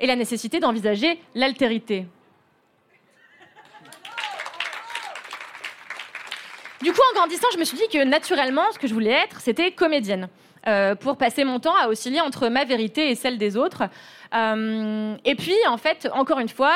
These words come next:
je suis tombée, euh, sur, euh, bah, le fameux syndrome de l'imposteur. Je me suis dit, « Putain,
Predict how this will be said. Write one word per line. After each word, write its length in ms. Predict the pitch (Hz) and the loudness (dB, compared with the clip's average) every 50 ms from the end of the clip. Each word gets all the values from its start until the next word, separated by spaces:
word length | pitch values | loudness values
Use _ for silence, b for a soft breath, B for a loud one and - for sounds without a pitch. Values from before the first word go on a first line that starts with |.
| 294 349 | 2 0
je 100 | 254 240 | -2 -6
suis 180 | - - 240 | -6 -6 -6
tombée, 380 | - 247 226 233 269 311 330 330 | -6 -4 -2 0 2 2 4 4
euh, 300 | 254 226 220 214 214 208 | 4 2 2 0 0 -2
sur, 220 | 202 - - 247 214 | -4 -4 -4 0 2
euh, 600 | 202 190 190 190 185 185 185 185 185 180 180 180 | 2 2 2 2 2 2 2 0 0 0 -2 0
bah, 240 | 185 196 190 175 | 0 0 0 0
le 120 | 196 240 294 | 0 0 0
fameux 220 | - 311 262 254 | 0 0 0 0
syndrome 260 | 277 - 254 233 220 | 2 2 2 2 2
de 60 | 226 208 | 2 0
l'imposteur. 540 | 214 185 - 190 175 - 262 294 349 381 | 0 0 -2 -2 0 4 4 4 4 2
Je 60 | 302 214 | 0 -4
me 60 | 196 | -10
suis 140 | - - 202 | -8 -6 -4
dit, « 140 | 214 311 | -4 -4
Putain, 400 | - 233 220 - 285 311 330 285 | -2 -4 -2 2 2 2 2 2